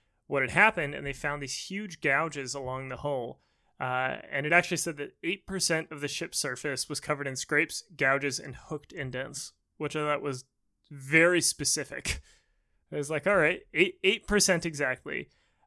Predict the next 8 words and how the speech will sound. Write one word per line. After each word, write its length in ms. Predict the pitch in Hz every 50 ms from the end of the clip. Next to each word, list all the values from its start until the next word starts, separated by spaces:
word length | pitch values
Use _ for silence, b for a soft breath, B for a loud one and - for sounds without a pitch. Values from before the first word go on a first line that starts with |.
| _ -
Uh, 140 | 156 165 160
and 140 | 175 170
then 80 | 175 185
they 100 | 185 185
also 320 | - 196 220 220 - 233
found 460 | - - - 180 180 180 165 143 135 139
remnants 600 | 151 175 185 180 156 131 127 135 - - - - - -
of, 360 | 156 143 139 139 131 127 -